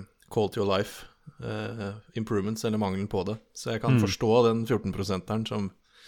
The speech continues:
Speaker 1: jeg er bare litt skuffet over at ikke de fjorten prosentene kunne bare gått over på den siden hvor de i hvert fall har sjekket ut noen bilder,
Speaker 2: Mm.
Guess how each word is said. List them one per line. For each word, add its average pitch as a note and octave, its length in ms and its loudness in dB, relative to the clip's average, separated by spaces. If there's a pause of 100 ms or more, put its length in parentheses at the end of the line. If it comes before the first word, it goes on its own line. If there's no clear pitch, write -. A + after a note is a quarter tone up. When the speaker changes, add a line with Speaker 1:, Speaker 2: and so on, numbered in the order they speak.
(440)
Speaker 1:
jeg C#3+ 80 4
er D#3+ 40 10
bare E3+ 140 8
litt D#3+ 120 4
skuffet - 240 -2
over B2 160 8
at B2 140 4
ikke G#2 600 0
de G2 180 -4
fjorten F#2+ 440 -6
prosentene G2 540 -4
kunne G#2 180 -2
bare G#2 140 0
gått G#2 220 0
over F2 120 -4
på F#2+ 560 -2
den F#2+ 160 -4
siden F#2 380 -4
hvor F#2 120 -6
de F#2 260 -4
i - 20 -4
hvert F#2 180 -6
fall G2 140 -4
har F#2+ 180 -2 (120)
sjekket F#2+ 320 -2
ut - 20 -10
noen A2+ 120 -4
bilder, A2+ 360 -2 (240)
Speaker 2:
Mm. C#3 260 4